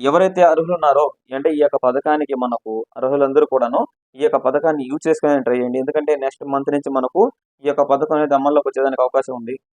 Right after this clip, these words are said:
మనకి క్లియర్‌గా చెప్పడం జరిగింది. దశల వారీగా అంటే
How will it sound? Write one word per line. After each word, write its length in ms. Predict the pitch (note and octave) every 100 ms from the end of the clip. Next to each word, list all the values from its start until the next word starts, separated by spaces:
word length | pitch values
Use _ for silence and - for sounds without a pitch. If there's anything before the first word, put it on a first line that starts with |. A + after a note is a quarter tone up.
| _ -
మనకి 260 | C3+ C#3+ C#3+
క్లియర్‌గా 340 | D3+ E3+ F3+
చెప్పడం 260 | D#3+ D3 C#3+
జరిగింది. 260 | C3 A#2 A2
దశల 280 | C3 - E3
వారీగా 360 | D#3 D#3 D3 D#3+ - _ _ _ _ _ -
అంటే 180 | B2+